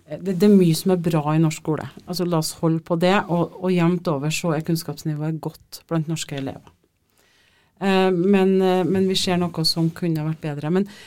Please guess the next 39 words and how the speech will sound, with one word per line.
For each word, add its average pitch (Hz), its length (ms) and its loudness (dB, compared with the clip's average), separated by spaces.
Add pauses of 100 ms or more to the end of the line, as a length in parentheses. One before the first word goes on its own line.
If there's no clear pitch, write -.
(120)
men 190 120 0
også 185 220 -4
en 202 100 0
annen 247 200 2
ting 240 140 -4
som 240 100 -10
vi, 240 80 -10 (160)
som 226 340 -4 (640)
jeg 202 100 -2
s-, 202 160 -6
ble 262 160 0
litt 262 240 -4
glad 175 380 2
når 349 100 -2
jeg 320 80 0
så 254 160 2 (300)
av 220 200 6
analyser 220 520 0
vi 185 160 2
gjorde, 175 260 0
det 196 140 0
er 262 80 4
at - 100 -4
vi 208 120 0
ser 185 440 2 (640)
<clears throat> 262 260 10
at 202 380 -2
det, 202 320 -4
kunnskap 202 560 0
har 190 160 0
en 190 100 2
sosialt 190 440 -4
utjevnende 180 500 -2
effekt, - 640 -10 (320)
også 240 240 -4
da 302 100 2
på 262 160 0
niende 180 400 2
trinn. 190 380 -4